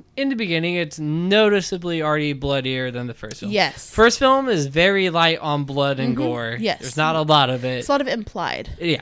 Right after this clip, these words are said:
Speaker 2: im-,
Speaker 1: It's,
Speaker 2: implication.
Speaker 1: it's about the
Speaker 2: Yeah.
Speaker 1: implication.
Speaker 2: Mm-hmm.
Speaker 1: For all you It's Always Sunny fans out there,
Speaker 2: <laughs>
Speaker 1: the implication.
Speaker 2: Oh, gosh. Um, but I wrote that, um, this first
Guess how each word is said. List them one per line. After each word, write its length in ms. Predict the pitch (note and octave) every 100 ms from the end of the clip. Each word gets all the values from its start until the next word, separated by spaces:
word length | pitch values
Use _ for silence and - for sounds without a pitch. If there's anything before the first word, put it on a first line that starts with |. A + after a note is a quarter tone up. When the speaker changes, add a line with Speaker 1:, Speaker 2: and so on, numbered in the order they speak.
| -
Speaker 2:
im-, 200 | G3+ G3 -
Speaker 1:
It's, 140 | G3
Speaker 2:
implication. 380 | E3 - F3 E3+
Speaker 1:
it's 80 | D#3
about 220 | E3 D3
the 80 | D3+
Speaker 2:
Yeah. 80 | C3+
Speaker 1:
implication. 580 | G2 - C3+ - A#2+ G#3+
Speaker 2:
Mm-hmm. 200 | A3 A3 G#3+ -
Speaker 1:
For 120 | D#3
all 200 | D3+ D#3
you 240 | D3 D3
It's 180 | C#3 -
Always 260 | C#3+ C3 A#2
Sunny 260 | D3+ C#3
fans 320 | B2+ C3 A#2+ A#2+
out 180 | A#2+
there, 180 | - A#2+
Speaker 2:
<laughs> 500 | - - - - -
Speaker 1:
the 140 | C#3 C#3
implication. 840 | C3 - - C#3+ - - - D3
Speaker 2:
Oh, 80 | G#3+ _ - - _ -
gosh. 240 | - - - - - - -
Um, 300 | B3+ B3 A3+
but 120 | C4
I 200 | A#3+ C#4+
wrote 420 | E4+ D#4 D4+ -
that, 180 | A#3+ B3 A#3+ A#3 A3
um, 220 | G3+ F#3+ - _
this 180 | B3 B3
first 480 | - A#3 A#3+ -